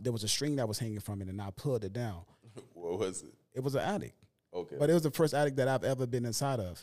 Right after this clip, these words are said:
Speaker 2: Okay.
Speaker 1: And, and I, we all went up, up there. It was hot as fuck,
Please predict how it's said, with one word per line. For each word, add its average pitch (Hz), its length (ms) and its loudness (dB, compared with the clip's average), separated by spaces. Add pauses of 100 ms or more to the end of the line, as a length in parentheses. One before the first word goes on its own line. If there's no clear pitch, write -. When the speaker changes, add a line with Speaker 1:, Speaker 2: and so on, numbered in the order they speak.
(120)
Speaker 2:
Okay. 71 240 -6 (260)
Speaker 1:
And, 117 500 0
and 127 120 0
I, 127 80 2
we 123 240 -2
all 143 320 2
went 143 160 2
up, - 100 0 (180)
up 143 240 4
there. 117 140 2
It 120 80 2
was 107 140 -4
hot 139 320 -2
as - 100 0
fuck, 147 240 2